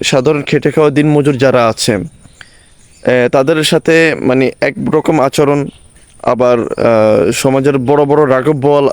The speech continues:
যারা আছে, তাদের সাথে অন্য আরেক আ-, আচরণ, এটা আসলে কখনো মেনে নেওয়া যায় না। এই বৈষম্যমূলক প্রথা আমাদের সমাজ থেকে উঠিয়ে আনতে হবে। যারা বড় বড় রাঘব বোয়াল আছে, তাদেরকে আইনের কাঠগড়ায় দাঁড় করিয়ে সমানভাবে বিচার করতে হবে।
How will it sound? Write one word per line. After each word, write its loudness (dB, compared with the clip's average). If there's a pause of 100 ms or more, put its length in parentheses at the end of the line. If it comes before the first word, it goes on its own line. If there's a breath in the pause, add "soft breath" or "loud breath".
যারা 2
আছে, -2
তাদের 0
সাথে -2
অন্য 0
আরেক -4
আ-, -2
আচরণ, 0 (760 loud breath)
এটা 0
আসলে -2
কখনো 0
মেনে 2
নেওয়া 2
যায় 0
না। -2
এই 2
বৈষম্যমূলক 2 (100)
প্রথা 0 (300)
আমাদের 0
সমাজ -2
থেকে -2
উঠিয়ে 0
আনতে 0
হবে। -2 (800 loud breath)
যারা 2
বড় 0
বড় 2
রাঘব 0
বোয়াল 0
আছে, 0 (200)
তাদেরকে 0
আইনের 0
কাঠগড়ায় 0
দাঁড় 2
করিয়ে 0
সমানভাবে 0
বিচার 0
করতে -2
হবে। 0